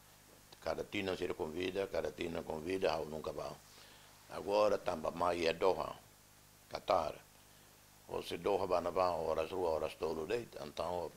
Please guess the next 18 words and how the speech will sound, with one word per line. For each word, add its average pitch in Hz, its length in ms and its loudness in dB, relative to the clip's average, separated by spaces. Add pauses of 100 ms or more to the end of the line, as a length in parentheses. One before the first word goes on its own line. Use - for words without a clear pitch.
a, - 360 -8
a, - 20 0
a, 76 500 -4
a 78 40 0
resposta 82 440 -4
vai 73 140 -4
ser, 95 220 0
até, 78 240 -6
ok, 82 440 -2
ho 80 120 -6
va 78 360 -4 (540)
conferência, 82 640 0
né, 82 200 -2
e, 73 220 -2
eh, 69 220 -2 (460)
eh, - 140 -6
da 71 120 -4
van. 69 200 -8